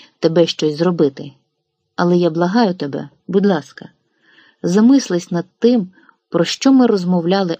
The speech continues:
останнім часом. Подивись навколо. Не можна робити все, що заманеться.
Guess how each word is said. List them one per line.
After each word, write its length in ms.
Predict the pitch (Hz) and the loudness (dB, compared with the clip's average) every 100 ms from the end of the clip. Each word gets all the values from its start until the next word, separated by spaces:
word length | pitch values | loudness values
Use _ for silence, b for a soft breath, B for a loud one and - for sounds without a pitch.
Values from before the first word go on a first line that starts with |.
| - | -8
останнім 640 | 165 - 190 190 180 175 | -8 -6 -4 -2 0 -2
часом. 540 | 180 180 143 - 143 139 _ _ _ _ _ | -2 -4 -4 -10 -18 -18 _ _ _ _ _
Подивись 440 | - 180 208 185 - | -6 0 2 0 -4
навколо. 480 | 160 - 170 151 - _ _ _ _ _ _ _ _ - | -12 -6 -4 -4 -10 _ _ _ _ _ _ _ _ -4
Не 160 | 175 | 0
можна 400 | 190 214 262 262 | 2 2 4 4
робити 340 | 233 208 208 196 | 2 4 2 0
все, 280 | 185 196 180 | -2 -4 -4
що 180 | - | -4
заманеться. 680 | 160 165 165 165 147 - - | -6 -4 -2 -2 -4 -10 -20